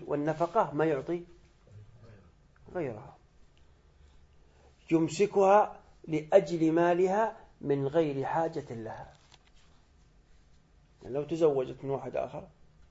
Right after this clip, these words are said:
ربما أخذ المال أو غير ذلك يماطل بها، يمسكها من غير إعطائها حقوقها الزوجية، إجبارهن على الزواج منهم وهن كارهات، ونحو ذلك من النكاح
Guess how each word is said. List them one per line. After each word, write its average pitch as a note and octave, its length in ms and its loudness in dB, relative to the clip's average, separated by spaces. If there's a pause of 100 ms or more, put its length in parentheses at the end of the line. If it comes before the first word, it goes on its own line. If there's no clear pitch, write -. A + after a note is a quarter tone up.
(100)
ربما C#3 300 -6
أخذ C#3+ 220 -6 (680)
المال C#3 360 -4
أو D#3+ 100 -4
غير A#2+ 260 -4
ذلك - 280 -8 (840)
يماطل A#2+ 380 -4
بها، A2 300 -12 (440)
يمسكها F#3+ 800 4 (180)
من D3 140 -2
غير E3 440 4
إعطائها D3+ 500 4
حقوقها C#3 500 -4
الزوجية، A2 600 -8 (1000)
إجبارهن E3 800 10 (260)
على D#3 180 4
الزواج D3 680 6
منهم C3 580 0 (360)
وهن D#3+ 440 2
كارهات، B2+ 520 0 (360)
ونحو E3 320 2
ذلك C3+ 680 4 (260)
من C3+ 120 0
النكاح A2 460 -6